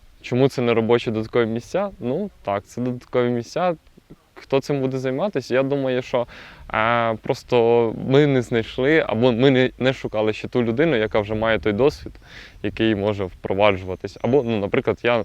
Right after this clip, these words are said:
можливо, цю людину не знаю ще. Але я впевнений, що, е, е, якщо ми будемо більше про це говорити, про ф-, е, момент формування стратегії, багато людей буде зацікавлені в цьому, тому що багато різних лідерів є,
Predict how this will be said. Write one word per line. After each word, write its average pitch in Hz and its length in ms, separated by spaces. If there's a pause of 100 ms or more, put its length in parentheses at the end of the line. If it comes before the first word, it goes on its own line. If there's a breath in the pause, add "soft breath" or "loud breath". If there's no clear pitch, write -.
можливо, 101 400
цю - 160
людину 98 320
не 98 120
знаю 95 300
ще. - 160 (320 loud breath)
Але 117 220
я 120 120
впевнений, 113 540
що, 107 460 (120)
е, 101 240 (880 soft breath)
е, 95 100
якщо 107 320
ми 107 100
будемо 101 280
більше 104 280
про 101 140
це - 120
говорити, 104 580
про - 140
ф-, - 360
е, 101 120
момент 104 320
формування 101 520
стратегії, 117 760 (320 loud breath)
багато 127 360
людей 98 220
буде 104 220
зацікавлені 117 600
в 107 60
цьому, 110 440 (320 soft breath)
тому 95 200
що - 140
багато 98 360
різних 98 400
лідерів 110 420
є, 107 220